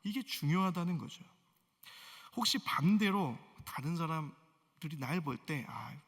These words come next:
뭐 믿는 사람도 별거 없네"라고 혀를 차는 사람은 아니시겠죠? 네, 그러면 안 되죠.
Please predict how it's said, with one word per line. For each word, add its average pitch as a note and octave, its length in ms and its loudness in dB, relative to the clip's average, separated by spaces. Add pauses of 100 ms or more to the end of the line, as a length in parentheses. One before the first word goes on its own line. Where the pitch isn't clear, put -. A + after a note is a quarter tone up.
(100)
뭐 D3 100 -8
믿는 D#3+ 300 2
사람도 D#3 320 -4
별거 C3+ 320 -4
없네"라고 C3 1500 -4
혀를 C4 260 -2
차는 G#3+ 360 -6
사람은 D3+ 1080 -6
아니시겠죠? A#2 880 -6 (240)
네, C#3+ 140 -10
그러면 E3+ 440 -2
안 B2+ 180 -12
되죠. G#2 300 -12